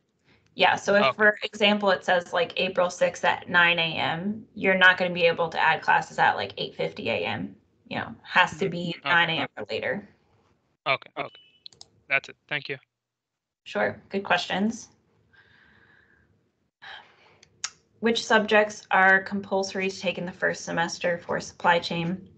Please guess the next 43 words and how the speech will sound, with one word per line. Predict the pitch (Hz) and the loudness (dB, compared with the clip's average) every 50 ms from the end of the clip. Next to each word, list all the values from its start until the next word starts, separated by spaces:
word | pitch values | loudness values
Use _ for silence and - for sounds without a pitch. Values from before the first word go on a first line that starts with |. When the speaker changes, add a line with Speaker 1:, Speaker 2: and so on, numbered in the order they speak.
| _ _ _ _ _ _ _ _ _ _ | _ _ _ _ _ _ _ _ _ _
Speaker 1:
Um, | - 175 170 170 165 - - - - - - - - _ _ _ | 0 2 2 2 0 -2 -8 -14 -20 -20 -20 -20 -20 _ _ _
so | - 220 | -2 2
before | 202 214 226 226 262 254 254 | 2 2 4 6 8 8 8
I | 196 | 8
answer | 220 226 226 233 233 | 6 4 4 4 4
this, | 226 226 226 - - | 4 2 2 2 2
I | 202 | 2
will | 196 202 208 | 4 4 2
say, | 208 208 208 190 190 190 196 190 180 - - _ _ _ _ _ _ _ _ | 2 2 2 4 4 4 4 2 0 -2 -6 _ _ _ _ _ _ _ _
I | - - 180 | -6 -6 -2
know | 185 180 180 | -2 -2 0
we're | 180 185 185 | 0 0 2
now | 185 180 180 185 | 4 6 6 6
at | 180 - - | 6 4 4
our | 180 175 175 175 175 175 175 175 | 2 4 4 4 4 2 0 -2
one | 175 180 175 175 - | -2 -2 -4 -4 -4
hour | - 170 175 175 180 180 | -2 -2 0 0 0 0
mark | 180 180 180 175 175 - | 2 2 2 2 0 -4
for | - - 180 180 170 | -8 -4 -2 -2 -2
the | 170 | -4
meeting. | 180 180 175 180 190 202 202 202 202 202 214 - - - - - _ _ | -6 -8 -4 -2 0 2 2 2 2 0 -2 -4 -10 -20 -20 -20 _ _
So | _ - - 202 | _ 2 2 2
if | 180 - | 2 2
any | - 190 190 190 190 | 2 2 2 4 2
of | 180 | 0
you | 180 180 185 185 185 180 | -2 -4 -4 -4 -4 -4
need | 175 175 180 180 180 - | -4 -4 -6 -8 -8 -10
to | 196 | -10
go | 190 - 175 175 - | -2 2 2 2 4
off | 92 170 175 175 175 - - - - | 6 6 6 6 4 2 -6 -10 -2
and | - 170 170 175 170 170 175 196 196 - _ _ _ _ _ _ _ _ | 0 0 0 0 -2 -4 -6 -8 -10 -14 _ _ _ _ _ _ _ _
do | - 196 190 180 | 0 4 6 6
other | - 190 185 185 | 8 8 6 4
things | 190 190 185 185 185 - | 4 2 -2 -2 -4 -6
with | 185 - - | -8 -2 0
your | 185 180 | 0 4
lives, | 170 175 170 170 170 175 - - | 6 6 6 6 6 2 0 -6
you're | 190 185 | -4 -2
more | 196 226 | -2 -2
<laughs> | |
than | - - - | -2 -4 0
welcome | 247 202 202 - - 185 190 | 2 2 2 2 0 -4 -4
to | - - 185 180 180 190 | -4 -4 -4 -4 -6 -8